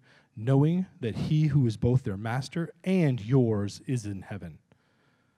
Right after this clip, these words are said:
and that there is no partiality with him." I want to give you a working definition of this loyalty. A strong feeling of support and allegiance.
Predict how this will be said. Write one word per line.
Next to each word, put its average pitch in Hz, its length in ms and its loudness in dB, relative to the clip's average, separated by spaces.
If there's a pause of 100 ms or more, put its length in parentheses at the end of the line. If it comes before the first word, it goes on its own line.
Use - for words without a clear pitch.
(1400)
and 90 160 -14
that 120 440 -4 (640)
there 117 180 0
is 95 100 -2
no 113 220 0
partiality 98 880 -4
with 90 180 -10
him." 80 320 -14 (960)
I - 40 -6
want 147 100 4
to 143 60 4
give 127 180 0
you 127 120 4
a 113 60 2
working 123 420 0
definition 117 600 -4 (600)
of 107 200 -6 (600)
this 113 180 -4
loyalty. 98 500 -6 (800)
A - 80 -6
strong 147 560 0
feeling 135 380 -2
of 107 120 -6
support - 540 -4 (140)
and 107 100 -10
allegiance. 95 800 -16